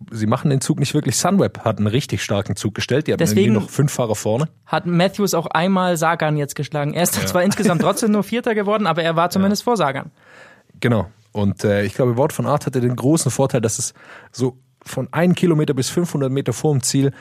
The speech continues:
Speaker 1: ging's noch mal ein Stück nach oben. Und ich glaube, da, das hat den, den richtigen Sprinter wie Caleb Ewan, der heute wieder Dritter geworden ist, äh, richtig, richtig wehgetan.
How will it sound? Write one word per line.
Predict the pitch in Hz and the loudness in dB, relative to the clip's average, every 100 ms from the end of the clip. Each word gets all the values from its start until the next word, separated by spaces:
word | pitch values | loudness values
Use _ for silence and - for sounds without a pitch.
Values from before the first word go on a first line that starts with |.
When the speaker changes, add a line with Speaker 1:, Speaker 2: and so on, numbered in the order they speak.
| - - | -20 -4
Speaker 1:
ging's | 156 - | -2 2
noch | 135 | 2
mal | 143 | 2
ein | 131 | 2
Stück | - 190 | 0 0
nach | 143 - | 0 2
oben. | 131 160 190 - _ - - - | 4 4 2 -2 _ -20 -20 -4
Und | 110 | -2
ich | 101 | 0
glaube, | - 123 | 0 2
da, | 127 | 0
das | 104 127 | 0 0
hat | 147 | 2
den, | 131 123 - | 2 0 -2
den | 120 117 | 0 2
richtigen | 120 165 - 110 | 2 0 0 -2
Sprinter | - 120 117 | 2 2 2
wie | 110 | 0
Caleb | - 113 107 | 0 0 0
Ewan, | 131 139 | 0 2
der | 107 | 2
heute | 107 | 0
wieder | 113 110 101 - _ | 0 0 -2 -12 _
Dritter | 117 156 151 | -2 2 2
geworden | 101 101 98 101 | 2 2 4 2
ist, | 120 - - | 0 -4 -2
äh, | 104 | 0
richtig, | 104 110 120 - 92 | 0 0 0 -2 -4
richtig | 101 - 87 | -4 -4 -4
wehgetan. | 85 82 - - 92 | -4 -4 -4 -6 -6